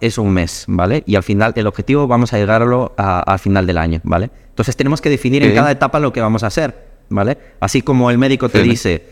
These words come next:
Speaker 1: "Una pastillita cada ocho horas", pues nosotros vamos a decir, "Ok, eh, esa pastillita que será, eh, una,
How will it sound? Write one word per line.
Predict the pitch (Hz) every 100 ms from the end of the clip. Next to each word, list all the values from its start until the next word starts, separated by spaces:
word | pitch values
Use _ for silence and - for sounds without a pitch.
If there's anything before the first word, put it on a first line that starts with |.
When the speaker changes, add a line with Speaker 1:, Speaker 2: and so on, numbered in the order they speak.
| - -
Speaker 1:
"Una | 104 113
pastillita | 127 - 117 120 120
cada | 117 123
ocho | 123 139
horas", | 143 156 -
pues | 101
nosotros | 95 104 107
vamos | 107 110
a | 95
decir, | 107 92
"Ok, | 85
eh, | 78 - - - - -
esa | 104 - 113 120
pastillita | 127 - 120 151 151 170
que | 139
será, | - 107 110 110 104
eh, | 104 98 95 92 90 87 85 82 - - - _
una, | 120 131 123 113